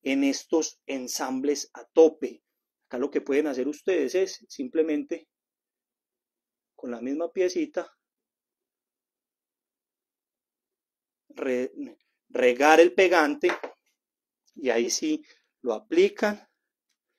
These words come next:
Y ya sabemos que es el pegante el que realmente va a hacer esa unión.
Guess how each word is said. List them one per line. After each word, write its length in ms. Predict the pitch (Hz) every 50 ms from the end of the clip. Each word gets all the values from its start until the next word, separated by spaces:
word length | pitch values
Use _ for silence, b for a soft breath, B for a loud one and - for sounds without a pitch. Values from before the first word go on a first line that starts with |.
| _ _ _ _ _ _ _ _ _ _ _ _ _ _ _ _ _ -
Y 60 | 131
ya 120 | 151 151
sabemos 460 | 143 190 190 196 208 202 196 165 - -
que 100 | - 160
es 60 | 156
el 160 | 202 202 -
pegante 560 | - 190 170 156 165 208 226 220 214 214 185
el 120 | 160 139 -
que 160 | - 160 147
realmente 840 | 143 143 156 156 156 165 175 180 196 202 196 190 190 - 185 156 -
va 180 | 139 135 135
a 20 | 143
hacer 300 | - - 160 156 - - _ _ _ _ _ _ _ _ _
esa 420 | 185 185 190 190 180 180 - 175
unión. 500 | 170 156 151 151 147 147 131 110 101 -